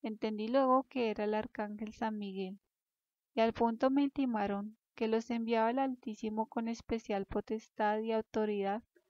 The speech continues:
para hacer juicio de mis descuidos y culpas. Veintidós. Yo deseaba postrarme en tierra y reconocer mis yerros,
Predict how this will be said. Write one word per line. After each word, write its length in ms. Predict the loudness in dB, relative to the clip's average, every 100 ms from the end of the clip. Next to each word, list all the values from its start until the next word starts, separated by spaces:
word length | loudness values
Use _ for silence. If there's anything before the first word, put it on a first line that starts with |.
| _ _ _ 2
para 200 | 4 4
hacer 280 | 2 -2 -2
juicio 480 | -2 -2 0 0 0 -2
de 100 | -2
mis 260 | -2 -4
descuidos 680 | -4 -6 -4 0 2 2 0
y 80 | -10
culpas. 540 | 0 0 0 -6 -8 -8 _ _ _ _ _ _ _ _ _ _ _ _ _ _ -4
Veintidós. 680 | -2 -2 0 2 2 -2 0
Yo 160 | 4
deseaba 500 | 4 4 4 4 4
postrarme 580 | 2 -2 -2 -4 -4 -4
en 80 | -6
tierra 360 | -2 -2 0 -2
y 20 |
reconocer 680 | -4 -4 -4 -4 -2 -2 -2
mis 260 | -4 -4
yerros, 560 | -2 -2 -2 -6 -10